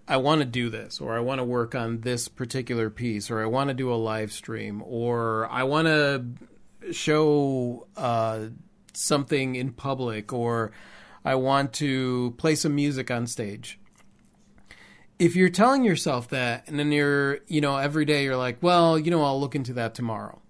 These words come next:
Well, I'll look into that tomorrow." And then next thing you know, months have gone by. And essentially what you've done is every time you touch on that subject, you're,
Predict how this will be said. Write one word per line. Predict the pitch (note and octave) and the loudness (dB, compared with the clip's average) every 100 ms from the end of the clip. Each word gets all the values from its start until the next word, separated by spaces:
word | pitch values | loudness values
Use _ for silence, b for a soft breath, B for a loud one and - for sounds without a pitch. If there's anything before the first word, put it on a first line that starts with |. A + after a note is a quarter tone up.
| _ - - | _ -20 -14
Well, | - E3 D#3 D3+ D3 | 0 4 4 4 2
I'll | C3+ | 0
look | C#3 C3 | -2 -4
into | C3 A#2 C3 | -6 -4 -4
that | A#2+ A#2 | -4 -4
tomorrow." | A#2+ A2+ A2 G#2+ A2 - | -4 -4 -4 -8 -12 -8
And | D#3+ | 0
then | D#3+ | 2
next | D#3+ D3+ - | 4 0 -2
thing | C#3+ | -2
you | |
know, | B2+ A#2+ | -2 -2
months | A#2+ A#2+ A#2 | -2 -2 -4
have | A#2+ | -8
gone | A#2 A#2 A2+ | -4 -4 -2
by. | A2 G#2 G#2+ A2 B B B B B - | -2 -4 -6 -12 B B B B B 0
And | F3 F3 E3+ D#3 - - - | 4 6 4 0 -12 -10 -2
essentially | E3+ G#3+ B3+ - G#3 E3 | 4 4 4 4 4 4
what | D3+ - | 2 0
you've | D3+ | -2
done | B2 D#3+ E3+ | 0 2 2
is | C#3+ C3+ A2+ - | 2 0 -4 -6
every | C#3+ D3+ G#3 | -2 0 2
time | G3+ G#3 | 4 4
you | F3+ D#3 | 4 0
touch | - D3 D3+ - | 0 0 0 0
on | D3+ | 0
that | C#3+ C3 - | 0 -2 -2
subject, | A#3 A#3+ D3 A#2+ A2+ A#2 - - _ b b b b b | 0 0 0 -2 -2 -6 -14 -16 _ b b b b b
you're, | - D3+ | -2 -2